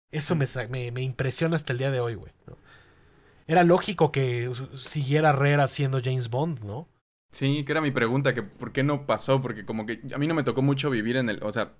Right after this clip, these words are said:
Speaker 2: tener el contexto muy claro, Y, y sé que se fueron a Perfect Dark, que es, es una secuela espiritual donde elevaron varias de estas cosas que pusieron en James Bond, en, en, en GoldenEye. Pero no entendí como por qué se fue a otro lado. Y de hecho no sé si, si hay otros juegos a, a, de licencia con este nivel de,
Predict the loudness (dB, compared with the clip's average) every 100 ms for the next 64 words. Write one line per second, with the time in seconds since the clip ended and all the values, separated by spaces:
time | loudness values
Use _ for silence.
0 | _ _ -4 2 2 2 -2 -2 -2 -2
1 | -2 -4 -2 2 2 0 -6 -18 -20 _
2 | _ _ _ -6 -4 -2 2 2 2 2
3 | 2 2 2 0 -2 -2 2 0 0 -6
4 | -6 -4 -2 -2 -2 0 2 0 -4 -6
5 | 0 0 0 0 0 0 2 2 2 2
6 | 2 2 0 -4 -6 -6 -6 -6 -10 -10
7 | -6 -4 -2 -4 -4 -4 -4 -6 -8 -6
8 | -6 -6 -6 -6 -8 -8 -8 -6 -4 -2
9 | -2 -4 -6 -20 _ _ -18 0 4 6
10 | 4 4 0 2 2 0 -2 -2 0 0
11 | 0 4 4 2 2 4 4 4 2 2
12 | 0 0 -2 -2 -6 -10 -20 -20 _ 0
13 | 2 4 2 0 2 4 2 -2 -2 -2
14 | -2 -4 -4 -4 0 2 2 2 -2 -2
15 | -4 -2 -2 -2 0 0 0 0 0 -4